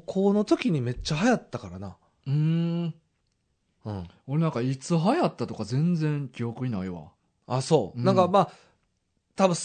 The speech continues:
Speaker 1: きな子がおってん。
Speaker 2: うんうんうん。
Speaker 1: その、イニシャルDを好きな子がおったから流行ってるっていう感じがしたっていう感じかな。
Speaker 2: うん。うん。まあ、九十五年から書いてるやつやんな。
Speaker 1: うんうん。
Speaker 2: まあでももしかしたらそのニュージーランドの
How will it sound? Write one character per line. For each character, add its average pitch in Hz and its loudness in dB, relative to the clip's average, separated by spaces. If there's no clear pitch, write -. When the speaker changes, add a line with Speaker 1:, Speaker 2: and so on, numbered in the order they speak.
Speaker 1:
き 370 6
な 311 8
子 180 2
が 151 0
お 185 4
っ - -2
て 127 -6
ん。 82 -14
Speaker 2:
う 123 -8
ん - -4
う 117 -4
ん 90 -6
う - -12
ん。 98 -10
Speaker 1:
そ 147 -6
の、 131 -4
イ 175 2
ニ 190 4
シ 180 0
ャ 185 4
ル 180 0
D 196 0
を 180 2
好 185 -6
き 196 -2
な 131 0
子 180 2
が 190 4
お 240 6
っ 240 -10
た 277 2
か 330 6
ら 233 6
流 220 6
行 202 6
っ 190 -6
て 220 2
る 220 2
っ - 2
て 214 -10
い 139 -4
う 135 -8
感 147 -4
じ 143 -6
が 143 -2
し - -12
た 143 -4
っ - -14
て 107 -14
い 107 -10
う 107 -12
感 120 -2
じ 131 2
か 131 0
な。 123 0
Speaker 2:
う 117 -2
ん。 - -2
う - -2
ん。 95 -6
ま 101 -12
あ、 - -14
九 135 -4
十 101 -10
五 117 -4
年 113 -2
か 110 -14
ら 71 -14
書 90 -12
い 95 -10
て 92 -14
る 87 -12
や 87 -10
つ - -20
や - -20
ん 117 -6
な。 101 -8
Speaker 1:
う - -6
ん 113 -6
う 117 -6
ん。 101 -10
Speaker 2:
ま 143 0
あ 151 2
で 165 4
も 156 4
も 185 2
し 269 -4
か 262 2
し 240 -6
た 240 4
ら 190 6
そ 175 -6
の 190 0
ニ 190 2
ュ 220 2
ー 220 4
ジ 214 0
ー - 2
ラ 220 2
ン 190 0
ド 147 2
の 139 -4